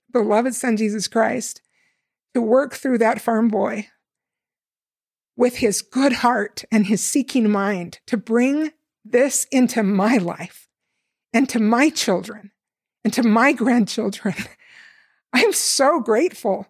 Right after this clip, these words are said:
for all the good. I cannot deny the goodness of it. It makes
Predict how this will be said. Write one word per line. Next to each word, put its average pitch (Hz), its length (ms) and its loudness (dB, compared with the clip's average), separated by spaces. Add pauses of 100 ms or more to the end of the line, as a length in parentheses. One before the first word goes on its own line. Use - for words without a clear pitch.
for 226 280 0 (120)
all 269 460 4
the 220 160 0
good. 233 360 2
I 302 180 2 (120)
cannot 294 640 0
deny 196 580 -4
the 202 80 2
goodness 196 420 0
of 156 120 -8
it. 160 120 -8
It 330 220 -2
makes 277 460 -2